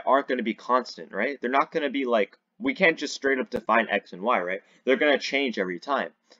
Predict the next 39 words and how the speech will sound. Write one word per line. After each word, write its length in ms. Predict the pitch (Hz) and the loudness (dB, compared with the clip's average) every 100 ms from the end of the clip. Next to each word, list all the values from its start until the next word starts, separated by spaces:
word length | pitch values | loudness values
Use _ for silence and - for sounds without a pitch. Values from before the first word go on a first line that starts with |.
| _ _ | _ _
So 280 | - 165 160 | 0 6 6
we're, 220 | 143 180 - 147 | 6 4 2 -2
so 320 | - 165 156 147 | 6 6 6 4
the 60 | |
biggest 300 | 131 202 226 | 2 4 2
thing 140 | 175 170 | -2 -2
that 140 | 131 | 0
we 80 | 131 | 2
have 140 | 120 | 2
to 80 | - | 0
do 140 | 107 107 | -4 -4
is 120 | 98 | 0
we 60 | |
have 140 | 151 175 | 0 2
to 100 | 196 | 2
let 260 | 160 170 | 4 2
the 100 | - | 0
user 520 | 107 120 175 104 90 - _ _ _ | -6 -4 -4 -4 -6 -10 _ _ _
decide 800 | 110 - - 180 175 127 92 - _ _ - _ _ _ _ _ | -12 -12 -8 -2 2 2 -2 -8 _ _ -20 _ _ _ _ _
what 300 | 104 127 - | 2 2 2
we 160 | 113 127 | -2 -6
want 380 | 101 95 95 - - | -2 0 -2 -6 -12
then, 160 | 73 - | -12 -10
what, 260 | 95 117 - - | -2 0 0 -4
what 240 | 110 - - 110 | 0 0 -2 -8
they 180 | 123 123 120 - | 0 0 0 -2
want 300 | 104 104 - | -2 -2 -6
to 100 | 117 | -12
put 260 | - 95 | -6 -6
for 120 | - 92 | -6 -8
their 120 | 92 | -4
numbers. 440 | 113 98 82 - _ _ | -4 -6 -12 -16 _ _
So 160 | - 135 | -4 -2
the 100 | 123 | 0
user 280 | 170 196 202 | 0 2 0
gets 140 | 180 | -2
to 60 | 160 | -6
decide 480 | 127 - 135 120 101 | -10 0 2 4 2
an 120 | 95 | -2